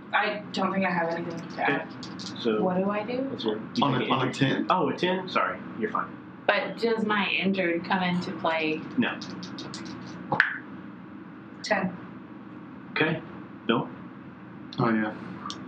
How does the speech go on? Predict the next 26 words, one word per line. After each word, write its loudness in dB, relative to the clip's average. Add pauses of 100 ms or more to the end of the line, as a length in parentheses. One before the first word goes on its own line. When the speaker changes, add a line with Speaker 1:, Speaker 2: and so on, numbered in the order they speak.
(640)
Speaker 4:
Uh, 4
can 4
I 4
use 2
my 4
tattoo 2
tower 4
shield 0
since 0
it's 0
already 4
out? 2 (100)
Speaker 2:
Yep. 4 (500)
Speaker 4:
Okay. 4 (1400)
Uh, 4 (600)
and 6
then 2
I'm 2
going 4
to 0
use 2
Till 4
I 4
Collapse. 0 (480)
Speaker 2:
Okay. 2 (1600)
Speaker 4:
Eight. 4